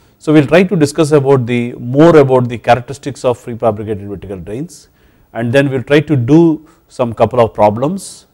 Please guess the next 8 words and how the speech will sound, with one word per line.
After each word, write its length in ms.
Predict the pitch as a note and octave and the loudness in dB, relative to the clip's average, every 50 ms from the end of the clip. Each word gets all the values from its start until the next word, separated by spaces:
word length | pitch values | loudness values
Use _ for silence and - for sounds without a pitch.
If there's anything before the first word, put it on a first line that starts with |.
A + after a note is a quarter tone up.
| _ - | _ -14
uh, 340 | G#2+ A2 G#2+ G#2+ G#2+ G#2+ | -10 -6 -4 -4 -4 -6
which 200 | G#2 A2 A2 - | -6 -10 -2 2
are 240 | C3+ B2+ B2 A#2 A2 | 4 4 4 2 0
with 240 | G#2+ A2 G#2+ F#2+ F#2 | -6 -8 -10 -10 -12
the 320 | G#2+ G#2+ G#2+ G#2 G2 E2 _ _ _ | -12 -12 -12 -12 -14 -16 _ _ _
prefabricated 680 | _ B2 A#2+ A2 B2+ G#2+ G2 G#2 G#2 G2+ G#2 F#2 G2+ G2+ | _ -12 -8 -2 -2 -2 -2 -4 -8 -8 -10 -10 -10 -14
vertical 360 | F#2+ F#2 E2+ F#2+ G2 F#2 F2+ | -16 -16 -16 -16 -16 -16 -16
drains. 480 | D#2 F#2 G#2 C#3 F#3+ - _ - - | -16 -14 -12 -12 -14 -14 _ -20 -20